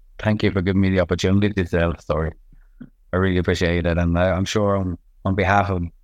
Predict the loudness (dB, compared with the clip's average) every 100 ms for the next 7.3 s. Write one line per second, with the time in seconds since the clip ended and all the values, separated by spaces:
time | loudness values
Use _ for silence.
0 | _ -20 -20 -20 -20 -2 0 4 4 2
1 | 0 0 0 0 0 2 0 -2 0 2
2 | 2 0 0 -2 -2 -8 _ -12 -4 0
3 | 2 2 2 0 0 0 -2 -4 -16 -4
4 | 0 2 2 2 0 0 -2 0 0 0
5 | -2 -2 -2 0 0 0 -4 -14 -20 -20
6 | _ _ _ -10 -4 0 2 2 -2 -2
7 | 0 -2 -4